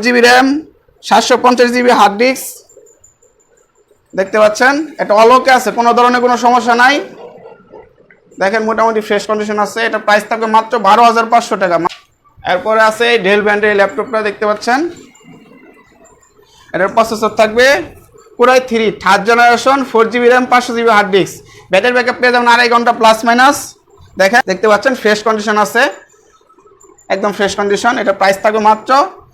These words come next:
মাত্র দশ হাজার টাকা, মাত্র দশ হাজার টাকা হলে এই ল্যাপটপটি আপনারা নিতে পারবেন। ডিসপ্লে সাইজ হবে চোদ্দ ইঞ্চি, মাত্র দশ হাজার টাকা। এরপর যেটা আছে, এই Dell ব্র্যান্ডের ল্যাপটপটা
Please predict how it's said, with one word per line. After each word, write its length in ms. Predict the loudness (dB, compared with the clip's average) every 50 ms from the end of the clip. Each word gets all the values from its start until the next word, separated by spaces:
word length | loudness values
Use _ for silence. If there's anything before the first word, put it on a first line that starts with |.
| _ _ -6
মাত্র 140 | -4 -4 -4 -2 0
দশ 100 | 0 0 0
হাজার 160 | 0 -2 -4 -4 -4
টাকা, 120 | -4 -2 0 0
মাত্র 140 | -2 -2 -4 -4 -4
দশ 80 | -4 -4 -4
হাজার 140 | -6 -6 -8 -6
টাকা 120 | -4 -2 -2
হলে 100 | 0 0 2
এই 40 | 2
ল্যাপটপটি 340 | 0 0 0 -4 -4 -2 -4 -2
আপনারা 160 | -2 -2 -2 -2
নিতে 120 | -2 -2 -2
পারবেন। 160 | -2 0 -2 -2 -4
ডিসপ্লে 260 | -6 -6 -4 -4 -2 0
সাইজ 120 | 0 0 2 2
হবে 100 | 0 0 -2
চোদ্দ 140 | -4 -2 0 -2 -2
ইঞ্চি, 240 | -2 -4 -8 -12 -12 -14 -18 _ _ _ _ _ _ _ _ _ _ _ _ _ _ _ _ _ _ -8
মাত্র 200 | -8 -6 -4 -4 -4 0 2 2
দশ 100 | 2 2 2
হাজার 160 | -2 -2 -2 -2 -4
টাকা। 180 | -4 -4 -6 -10 -12 -16 -20 -20 _ _ _ _ _ _ _ -20 _ _ _ _ _ _ _ _ _ _ _ _ _ _ _ -8
এরপর 220 | -6 -2 -2 -4 -2 -2
যেটা 180 | -4 -2 0 2 0 0
আছে, 200 | 0 0 -2 -2 -2 -2 -6 -12 -16 -8 -4
এই 80 | -4 -4 -2 0
Dell 160 | 0 0 0 2
ব্র্যান্ডের 320 | 0 0 2 2 2 2 0
ল্যাপটপটা 360 | 0 -2 -4 -8 -6 -4